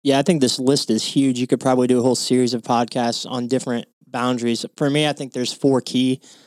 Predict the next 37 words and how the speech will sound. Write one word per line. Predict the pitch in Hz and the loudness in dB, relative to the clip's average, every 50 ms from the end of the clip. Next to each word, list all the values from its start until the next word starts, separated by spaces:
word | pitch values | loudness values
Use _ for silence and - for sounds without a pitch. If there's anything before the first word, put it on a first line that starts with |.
| _ _ _ | _ _ _
boundaries | - 123 127 131 131 127 127 123 117 | -2 -2 0 0 0 0 0 0 0
that | - 123 110 - - | -2 -4 -4 -4 -4
I've | 120 120 127 135 143 139 | -2 0 2 2 0 0
found | - - 151 147 151 151 151 156 147 - - - - _ _ - - | 0 0 0 2 2 2 0 -2 -4 -8 -16 -20 -20 _ _ -20 -8
as | - 135 131 127 123 | -4 -4 -2 -2 -2
being | 127 143 139 139 | -2 -2 0 0
the | 135 | 0
most | 131 131 131 123 - | 0 0 0 -2 -4
effective. | 135 - - 131 123 - - 131 120 | -6 -4 -4 -4 -2 -2 -2 -2 -2
If | 127 113 - | -2 0 0
I | 127 135 | 0 0
can | 127 - 139 127 123 123 | 0 -2 -2 -2 -2 0
zone | 120 131 127 127 127 | 0 2 2 2 2
in | 131 127 123 | 2 2 2
on | 120 117 | 2 2
these | 117 120 123 123 117 - | 2 2 2 0 0 -2
four, | - - 117 123 127 127 123 127 - _ | -2 0 2 2 2 2 0 -2 -4 _
I | - 131 | -8 -6
find | - 139 123 123 120 | -2 -2 -2 -2 -2
that | 107 - | -4 -6
lots | 107 117 117 123 123 - | -6 -4 -2 -2 -2 -2
of | 127 | -2
other | 120 120 123 | 0 0 0
things | 120 - 123 123 120 120 | 0 0 -2 -2 -2 -2
in | 127 | -2
my | 117 110 | -2 0
life | 110 113 113 120 117 - | 0 0 0 0 -2 -2
are | 110 110 | -6 -6
healthy. | - 117 120 117 - 135 135 139 - - - - - - _ | -2 -2 -2 0 0 -2 -2 -2 -6 -12 -20 -20 -20 -16 _
And | - 123 127 | -6 -2 2
those | 131 135 135 131 127 | 2 2 4 4 2
are | 123 123 120 117 113 113 107 - - - _ _ | 2 2 2 2 0 0 -4 -8 -16 -20 _ _
how | _ - - 131 127 127 | _ -6 -4 -2 -2 -2
I | 127 123 120 117 113 104 - - - | -2 -4 -4 -6 -8 -8 -12 -10 -6
balance | 131 127 127 127 127 123 - - | -4 -2 0 0 0 -2 -2 -4
my | 131 120 110 | -4 -4 -4
time, | - - 135 127 131 139 147 160 - | -2 -2 0 0 2 2 0 -2 -4